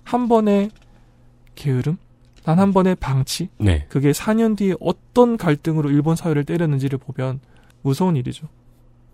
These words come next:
Speaker 2: 자민당 의원으로.
Speaker 1: 예.
Speaker 2: 그때는 차세대당 의원이었는데.
Speaker 1: 이천십사 년에 일본 사회가 편협과 편견을 "아, 뭐, 피곤하고 귀찮은데,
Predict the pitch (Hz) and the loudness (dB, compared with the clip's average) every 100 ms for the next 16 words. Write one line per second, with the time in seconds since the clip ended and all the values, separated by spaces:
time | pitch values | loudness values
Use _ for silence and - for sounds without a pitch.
0 | _ _ _ _ - 104 117 117 107 92 | _ _ _ _ -4 2 2 4 4 2
1 | 82 76 76 - - 135 123 - - - | 0 -2 -8 -10 -2 -2 -2 -10 -20 -4
2 | 156 139 120 113 101 - - - 165 185 | 2 6 6 4 0 -8 -14 -6 0 2
3 | 165 117 101 92 87 82 76 76 - - | 4 4 4 2 0 -2 -4 -8 -12 -20
4 | - 180 175 247 247 - 240 233 220 147 | -10 0 4 4 2 0 0 2 2 2
5 | 139 165 170 151 147 - 226 233 - 208 | 0 0 0 0 -2 -2 -2 -2 0 -2
6 | - 226 214 202 180 135 - - - - | 0 0 2 4 4 2 -8 -20 -20 -20
7 | - - - - 185 175 - - 226 247 | -20 -20 -18 0 4 4 0 -6 2 4
8 | 240 220 151 180 185 160 151 151 151 | 6 4 0 0 0 2 2 2 -2